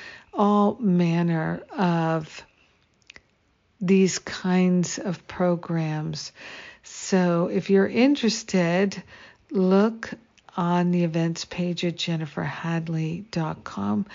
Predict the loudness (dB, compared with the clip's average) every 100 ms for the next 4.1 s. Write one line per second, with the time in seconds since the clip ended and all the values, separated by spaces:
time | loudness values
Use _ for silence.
0 | -18 -18 -4 2 2 2 2 2 0 0
1 | 2 2 2 2 4 4 6 8 8 6
2 | -2 2 4 2 0 -6 -2 2 4 2
3 | 0 -4 -4 -2 0 -2 -4 -6 -6 -8
4 | -10